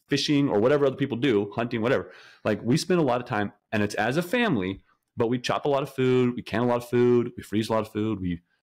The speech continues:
all this stuff, right? So for me, as a conservative, I think sometimes as a society, because we overvalue efficiency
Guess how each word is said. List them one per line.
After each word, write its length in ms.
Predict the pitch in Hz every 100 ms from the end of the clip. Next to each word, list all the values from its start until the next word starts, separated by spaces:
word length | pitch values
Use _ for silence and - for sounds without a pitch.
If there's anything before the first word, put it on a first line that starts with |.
| -
all 160 | 110
this 200 | 127 120
stuff, 280 | - 98 -
right? 200 | 95 101 - _ - -
So 200 | 120 110
for 120 | 117
me, 300 | 151 143 127
as 120 | 113
a 60 | 107
conservative, 540 | 104 - 156 120 104
I 80 | -
think 200 | - 107
sometimes 440 | 151 131 113 104 -
as 140 | 113 101
a 40 |
society, 520 | - 98 - 110 113
because 300 | 92 95 104
we 120 | 95 98
overvalue 640 | 117 131 120 123 107 101
efficiency 680 | - 127 123 110 - 101 98